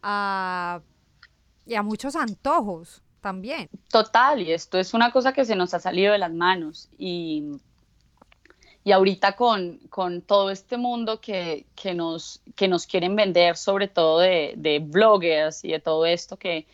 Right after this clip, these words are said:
Speaker 2: que tienen una vida anhelada y soñada y se visten como princesas y nunca repiten ni, ni bolsos,
Speaker 1: Mm.
Speaker 2: ni, ni camisetas, y todo el mundo quiere ser como ellas, pues obviamente esto impulsa más a que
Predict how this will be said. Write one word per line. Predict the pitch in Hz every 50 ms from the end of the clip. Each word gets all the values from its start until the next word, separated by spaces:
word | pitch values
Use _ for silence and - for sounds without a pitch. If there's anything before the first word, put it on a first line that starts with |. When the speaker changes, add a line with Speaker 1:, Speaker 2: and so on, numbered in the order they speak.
| _ _ _ _ _ _
Speaker 2:
que | - 180 175
tienen | 185 180 170 170
una | 180 190 196 196
vida | 190 196 196 190
anhelada | 190 190 175 160 170 170 175 175 175 180
y | 190 202
soñada | - - 185 175 170 170 170 170 170 170 175 180
y | 196 202
se | - - 180
visten | 165 - _ 170 175
como | - 202 202 185 190
princesas | - 165 165 156 - - 180 175 170 185 185 196 190
y | 202 190
nunca | 175 170 - -
repiten | 175 190 190 - 170 160 - 170 170 175 180 185
ni, | 185 185 175 165 165 156 - _ _ _ _ _ _ _ _
ni | - 190 190
bolsos, | 190 190 214 233 220 214 190 - - 214 202 202 196 196 196 196 190 190
Speaker 1:
Mm. | 185 175 170
Speaker 2:
ni, | 170 170 170 165 160 156 151 147 143 143 - - - _ - - - _
ni | - 190 196 190 185
camisetas, | - 180 180 170 - - 233 226 214 202 190 175 175 180 - -
y | 185
todo | - 180 175 180
el | 190
mundo | 202 208 208 214
quiere | 214 226 214 214
ser | 220 220 220
como | - - 233 220 190 175
ellas, | 175 165 156 170 202 -
pues | _ - 240 226 - - -
obviamente | - - 202 190 185 185 196 202 208 208 - 226
esto | 208 - 226
impulsa | 226 226 - 220 214 - 214 208
más | 214 208 202 196 -
a | 214
que | - 220 190 170 170